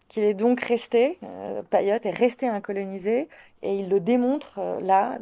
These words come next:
euh, au-delà de la fin officielle du régime colonial aux Antilles. Et, euh, c'est ce à quoi le renvoie sans doute l'indépendance algérienne chèrement acquise, euh, en soixante-deux, donc, euh,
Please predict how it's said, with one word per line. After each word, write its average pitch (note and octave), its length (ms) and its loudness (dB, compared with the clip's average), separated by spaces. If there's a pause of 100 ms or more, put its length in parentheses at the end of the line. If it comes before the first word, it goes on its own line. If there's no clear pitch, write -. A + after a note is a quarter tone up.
(140)
euh, F3+ 420 -6
au-delà C4 400 4
de A3+ 80 -4
la G#3 160 -2
fin G#3 280 -6
officielle A3+ 720 -4 (240)
du F#3 100 -8
régime F#3+ 300 -6
colonial F3+ 460 -8
aux E3 80 -10
Antilles. G3 420 -10 (720)
Et, A#3 340 6
euh, D#3 460 2
c'est A3 160 -6
ce C4+ 120 -2
à B3 120 8
quoi A#3+ 180 4
le G#3+ 140 4
renvoie G3+ 320 2
sans G#3+ 180 -4
doute A#3 180 -4
l'indépendance G3+ 560 -4
algérienne F#3+ 480 -4
chèrement A3 400 -2
acquise, G#3 540 -8
euh, F3 500 -12
en F3+ 140 -6
soixante-deux, F#3+ 720 -6
donc, G#3 400 -10
euh, F#3 100 -8